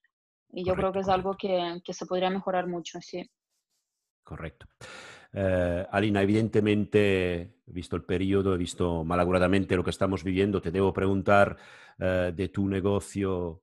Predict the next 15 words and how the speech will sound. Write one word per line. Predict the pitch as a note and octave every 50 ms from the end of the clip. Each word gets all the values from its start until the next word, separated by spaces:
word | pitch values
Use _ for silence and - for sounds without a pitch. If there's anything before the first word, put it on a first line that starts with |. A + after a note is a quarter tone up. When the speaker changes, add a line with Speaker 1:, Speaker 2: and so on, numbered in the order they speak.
| _ -
Speaker 2:
me | - E2+
refiero | - E2+ - F2 E2+ E2+
al | D#2+
negocio, | D#2 D#2+ E2 D#2+ - F2 E2+ E2 D#2+ D#2 D#2+ D#2+ D#2+ - _
eh, | D#2 D2+ D2+ D2 D2 D2+ _
de, | D#2 D#2 D2+ C#2+ - _ _
del | - D#2+ E2
hotel, | E2+ - F#2+ F#2+ F#2+ F#2+ G2 G2 F#2
eh, | F#2 F2+ D#2+ D#2+ - _ _ _ _ _ _ _
post | - A2+ G#2+ G2+ F2 - - - - G#2+ F2+ E2 -
covid | - - G2 E2 F2+ F#2 E2+
diecinueve, | F#2+ F#2+ D#2+ - - F2 G2 G2+ F#2+ F2+ E2 E2
¿no? | D#2+ E2 D#2+
Te | - E2
pregunto, | - - E2 F2+ F2+ E2+ - F2+ F2 E2+